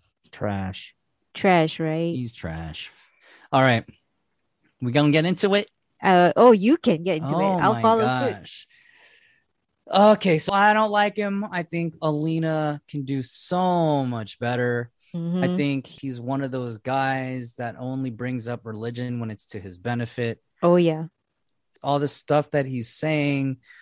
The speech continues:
Speaker 1: Okay, I don't even know where to begin. They were in a relationship and he was dating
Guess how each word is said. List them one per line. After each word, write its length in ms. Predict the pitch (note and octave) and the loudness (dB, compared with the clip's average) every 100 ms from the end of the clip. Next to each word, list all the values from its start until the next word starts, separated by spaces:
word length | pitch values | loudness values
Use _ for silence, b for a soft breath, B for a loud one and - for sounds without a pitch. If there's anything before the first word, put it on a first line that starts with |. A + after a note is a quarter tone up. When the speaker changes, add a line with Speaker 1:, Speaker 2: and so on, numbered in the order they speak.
| b b b b _ _ _ _ _ _ _ _ _ | b b b b _ _ _ _ _ _ _ _ _
Speaker 1:
Okay, 380 | B2+ A#2 - G2+ | -8 -6 -6 -6
I 140 | G#2 | -4
don't 100 | A#2 B2 | -4 -4
even 200 | A2 A2 | -4 -6
know 100 | G2+ | -8
where 120 | G2 | -10
to 40 | |
begin. 300 | F2 D#2+ E2 A2 b b b b _ _ C3+ | -12 -16 -18 -20 b b b b _ _ -4
They 160 | D3 | 0
were 180 | F3+ G3 | 2 0
in 120 | G#3 | 0
a 80 | G3 | -2
relationship 720 | F#3 B2+ A#2 - G#2+ A2+ A2+ | -4 -6 -8 -10 -10 -6 -6
and 100 | - | -6
he 140 | C3 D3+ | -2 0
was 240 | D3 B2+ | 0 -2
dating 800 | G#2+ B2+ D3+ F3+ E3 A2 A2 A#2 | -6 -4 -2 -2 -4 -4 -6 -8